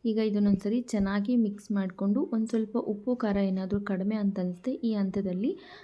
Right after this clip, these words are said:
ಅಡ್ಜಸ್ಟ್ ಮಾಡ್ಕೋಬೋದು. ನಂತರ ಕುಕ್ಕರ್ ಮುಚ್ಚಳವನ್ನು ಮುಚ್ಕೊಂಡು ಒಂದು ಎರಡು ವಿಸಿಲ್ ಕೂಗಿಸ್ಕೊಂಡ್ರೆ ಸಾಕು. ತುಂಬನೇ ಟೇಸ್ಟಿಯಾಗಿರುವಂತಹ ವೆಜಿಟೇಬಲ್ ಬಿರಿಯಾನಿ ರೆಡಿಯಾಗಿರುತ್ತೆ. ಇದ್ರ ಜೊತೆಗೆ ಮೊಸರು ಬಜ್ಜಿ ಆದರೂ ಇದ್ರೆ ಕೂಡ ಸರ್ವ್ ಮಾಡ್ಕೋಬೋದು, ಇಲ್ಲಾಂದರೆ ಹಾಗೆ ಕೂಡ ತಿನ್ಬೋದು. ತುಂಬ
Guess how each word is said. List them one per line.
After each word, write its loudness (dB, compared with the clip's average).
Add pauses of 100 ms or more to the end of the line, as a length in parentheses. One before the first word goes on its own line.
(120)
ಅಡ್ಜಸ್ಟ್ 0
ಮಾಡ್ಕೋಬೋದು. -2 (380)
ನಂತರ 2
ಕುಕ್ಕರ್ 0
ಮುಚ್ಚಳವನ್ನು 0
ಮುಚ್ಕೊಂಡು -2 (100)
ಒಂದು 4
ಎರಡು 0
ವಿಸಿಲ್ 0
ಕೂಗಿಸ್ಕೊಂಡ್ರೆ -4
ಸಾಕು. -6
ತುಂಬನೇ 2
ಟೇಸ್ಟಿಯಾಗಿರುವಂತಹ -2 (560)
ವೆಜಿಟೇಬಲ್ 2
ಬಿರಿಯಾನಿ 0
ರೆಡಿಯಾಗಿರುತ್ತೆ. -2
ಇದ್ರ -2
ಜೊತೆಗೆ -4
ಮೊಸರು 0
ಬಜ್ಜಿ -4
ಆದರೂ -4 (420)
ಇದ್ರೆ 2
ಕೂಡ -2
ಸರ್ವ್ -2
ಮಾಡ್ಕೋಬೋದು, -2
ಇಲ್ಲಾಂದರೆ -2
ಹಾಗೆ -4
ಕೂಡ -4 (140)
ತಿನ್ಬೋದು. -2
ತುಂಬ 2